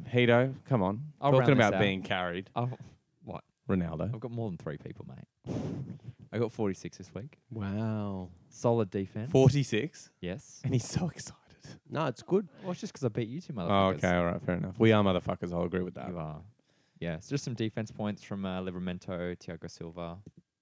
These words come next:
Speaker 3: Nice McCarthy pickup as
Speaker 2: McCarthy,
Speaker 3: well.
Speaker 2: yeah.
Speaker 3: I saw that.
Speaker 2: Yeah.
Speaker 3: That was clever.
Speaker 2: Yeah, nice eight points in the goal, goalkeeper.
Speaker 1: That's so condescending.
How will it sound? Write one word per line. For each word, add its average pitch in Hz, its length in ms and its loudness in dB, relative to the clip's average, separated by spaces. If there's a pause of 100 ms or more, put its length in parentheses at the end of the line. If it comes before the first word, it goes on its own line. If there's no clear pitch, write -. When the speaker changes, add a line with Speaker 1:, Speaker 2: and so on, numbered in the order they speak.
(100)
Speaker 3:
Nice 190 260 -4
McCarthy - 540 -2
pickup 104 360 -2 (100)
as 113 60 -2
Speaker 2:
McCarthy, 117 300 0
Speaker 3:
well. 185 220 -4
Speaker 2:
yeah. 113 280 -4
Speaker 3:
I 123 60 -4
saw 156 340 0
that. 120 340 -2
Speaker 2:
Yeah. 117 180 -4 (240)
Speaker 3:
That - 100 -8
was 190 120 -4
clever. 120 380 -6
Speaker 2:
Yeah, 101 340 -8
nice 110 180 -4
eight - 220 4
points 110 320 -8
in 104 80 -10
the 101 40 -14
goal, 107 220 -6 (220)
goalkeeper. 120 340 0
Speaker 1:
That's 208 200 2
so - 180 2
condescending. 143 720 -6